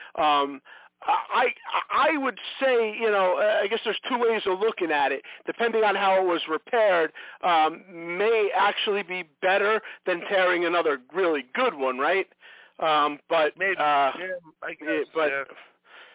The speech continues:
Speaker 1: who knows, uh, you know, how this goes? And, uh, he's a free agent, I, I would assume, right? He signed that one-year deal, right?
Speaker 2: Yeah, I think that's gonna be a big problem.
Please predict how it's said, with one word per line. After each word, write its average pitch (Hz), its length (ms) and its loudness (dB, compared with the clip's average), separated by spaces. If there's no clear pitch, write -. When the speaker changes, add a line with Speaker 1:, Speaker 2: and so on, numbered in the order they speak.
Speaker 1:
who 208 160 -4
knows, 185 300 2
uh, 156 520 2
you 156 160 -2
know, 151 80 -2
how 160 220 0
this 156 160 -4
goes? 156 380 0
And, 143 160 -8
uh, 147 180 2
he's 185 280 -6
a 165 80 0
free 208 320 0
agent, 165 320 -2
I, 143 120 2
I 139 240 2
would 139 120 -2
assume, 135 380 -6
right? 160 160 2
He 156 160 -6
signed 160 180 -2
that 143 160 0
one-year 165 520 0
deal, 117 320 -4
right? 139 240 0
Speaker 2:
Yeah, 143 500 -10
I 143 60 -4
think 156 180 -12
that's 170 180 -6
gonna 160 120 -14
be 156 140 -8
a 151 40 -8
big 156 200 -12
problem. 139 380 -6